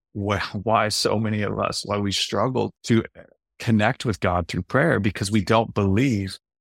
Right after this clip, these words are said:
that we are, as you said, we don't believe we are the beloved sons and daughters of God. And that's why in the fourth chapter of this book, the chapter title is, "Who do you pray to?" Like, who do we pray to?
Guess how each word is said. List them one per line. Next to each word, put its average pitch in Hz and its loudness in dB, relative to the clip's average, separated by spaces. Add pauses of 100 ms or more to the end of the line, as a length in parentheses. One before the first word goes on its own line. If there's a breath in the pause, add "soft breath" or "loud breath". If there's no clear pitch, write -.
(500)
that 98 2
we 98 2
are, 104 4
as 90 0
you 90 -4
said, 87 -2
we 101 -4
don't 107 -2
believe 107 2
we 98 2
are 98 2
the 95 0
beloved 95 0
sons 95 -6
and 90 -4
daughters - -14
of 90 -10
God. 107 4
And 107 0
that's 135 0
why 117 4
in 107 2
the 101 -2
fourth 110 2
chapter 95 0
of 92 -10
this 92 -14
book, 135 2 (840)
the 107 2
chapter 120 2
title 95 2
is, - -8 (520)
"Who 175 4
do 135 6
you 107 6
pray 95 2
to?" - -6
Like, 76 -2
who 151 2
do 135 4
we 107 4
pray - -4
to? - -12